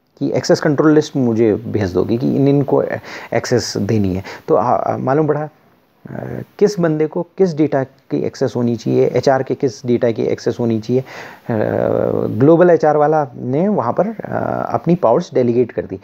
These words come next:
India वाला define करेगा कि India के एचआर के database की access किसको होनी चाहिए। तो ये कौन, अ, उम, इसे क्या बोलते हैं? Owner बोलते हैं।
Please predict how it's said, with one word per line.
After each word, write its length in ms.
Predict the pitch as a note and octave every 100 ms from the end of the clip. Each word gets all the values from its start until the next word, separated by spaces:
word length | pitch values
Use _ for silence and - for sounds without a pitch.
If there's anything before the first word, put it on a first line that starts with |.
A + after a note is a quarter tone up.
| - -
India 280 | D3 D3+ E3
वाला 320 | C3+ A2 A#2+
define 300 | A#2 G#2 G#2+
करेगा 340 | G2 G2 G2+ C#3+
कि 100 | D3+
India 300 | C3+ D3 F3+
के 100 | E3
एचआर 300 | B2+ B2+ A#2
के 100 | B2
database 440 | A2 A2 G#2 G#2
की 400 | - - D3+ D3 - - -
access 300 | A2+ - F#3+
किसको 320 | F#3+ C#3+ -
होनी 220 | B2+ G#2 F2+
चाहिए। 180 | A2+
तो 100 | A2
ये 180 | F#3 G#3
कौन, 340 | G#3+ G3+ G#3 D#3+ - - - -
अ, 240 | A#2 A#2+ B2
उम, 500 | B2+ A#2 A#2+ A2+ C3+
इसे 400 | - A2+ - C#3
क्या 120 | F#3+ F#3
बोलते 240 | F3 G#3+
हैं? 60 | -
Owner 260 | D3+ E3 D3+
बोलते 280 | G#2 F2+
हैं। 100 | F2+